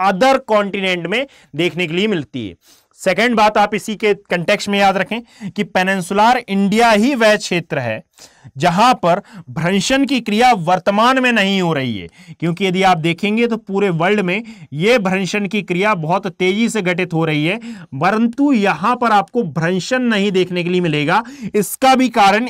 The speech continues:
इसका कठोरतम रॉक से बना होना है, और जब भ्रंशन नहीं है, अर्थात इनमें टूट फूट नहीं हो रही है, तो टूट फूट ना मिलने के परिणाम स्वरूप आप पाएंगे कि ये वर्ल्ड के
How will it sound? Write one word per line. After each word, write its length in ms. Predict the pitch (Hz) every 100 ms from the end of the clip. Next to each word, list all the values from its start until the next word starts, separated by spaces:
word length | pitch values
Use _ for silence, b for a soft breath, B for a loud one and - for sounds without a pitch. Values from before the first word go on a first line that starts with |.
| -
इसका 360 | 190 - 220
कठोरतम 800 | 220 214 170 - 202 196 240 247
रॉक 300 | 214 190 180
से 200 | - 214
बना 280 | 220 185 190
होना 380 | 180 170 165 151
है, 200 | 107 85 B B 175 143
और 80 |
जब 220 | 143 170 127
भ्रंशन 460 | 139 151 143 226
नहीं 320 | 233 214 214
है, 380 | 220 233 - _ _ -
अर्थात 440 | 160 185 196 196
इनमें 320 | 180 180 185
टूट 460 | 180 - 175 170 147
फूट 200 | 202 240
नहीं 280 | 226 208 214
हो 140 | 208
रही 200 | 202 202
है, 120 | 214 240 277
तो 120 | 180 175
टूट 460 | - 202 208 180
फूट 220 | 214 233
ना 280 | 214 196 226
मिलने 340 | 233 220 214 214
के 100 | 220
परिणाम 400 | 214 190 190 175
स्वरूप 280 | 180 220 226 -
आप 260 | 190 208 -
पाएंगे 400 | 185 180 202 269 B
कि 200 | 226 -
ये 140 | 226 220
वर्ल्ड 400 | 151 196 269 247
के 260 | 180 190